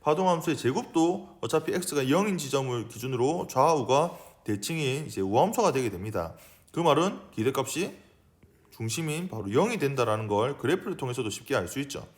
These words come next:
근데 문제에서 그래프가 주어지지 않을 수 있고, 또는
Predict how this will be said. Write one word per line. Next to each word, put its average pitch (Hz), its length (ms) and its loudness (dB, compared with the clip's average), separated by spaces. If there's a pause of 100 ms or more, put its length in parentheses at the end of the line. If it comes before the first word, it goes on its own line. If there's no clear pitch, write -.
(160)
근데 113 140 -4
문제에서 117 380 -2
그래프가 139 380 0
주어지지 123 480 -2 (360)
않을 - 220 -2
수 175 140 -2
있고, 143 480 0 (180)
또는 135 200 -2